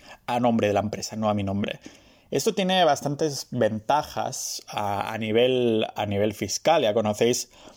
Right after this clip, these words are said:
que tengo el blog de fiscalidad, que me gusta mucho ser eficiente de estas cosas y, y un poco hilándolo con, con esto, también decir que en una de las entrevistas, o más bien de las charlas del podcast que he hecho,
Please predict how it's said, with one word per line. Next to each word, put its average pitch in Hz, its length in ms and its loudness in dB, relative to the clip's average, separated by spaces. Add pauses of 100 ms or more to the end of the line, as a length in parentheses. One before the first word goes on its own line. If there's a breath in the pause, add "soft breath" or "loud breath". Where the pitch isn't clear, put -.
(320 loud breath)
que 110 120 -2
tengo 107 460 4
el 101 100 4
blog 104 220 2
de 107 100 2
fiscalidad, 110 800 0 (400 soft breath)
que - 80 -6
me 104 80 2
gusta 107 260 0
mucho 110 340 0
ser 113 180 0
eficiente 110 440 -2
de 107 60 4
estas - 280 -4
cosas 160 560 0 (240)
y, 170 280 -2 (600 loud breath)
y 127 200 0
un 127 140 -2
poco 160 280 2
hilándolo 127 640 2
con, 107 220 0
con 110 180 0
esto, 131 220 -2
también 113 240 0
decir 123 320 0
que 123 100 -4
en 110 60 -2
una 131 200 2
de 143 80 4
las 127 200 0
entrevistas, 120 560 0
o 101 60 -2
más 107 180 0
bien 113 120 2
de 104 60 2
las 98 160 -2
charlas 117 340 2
del 104 140 0
podcast - 420 -2
que 120 120 0
he - 20 2
hecho, 160 340 -4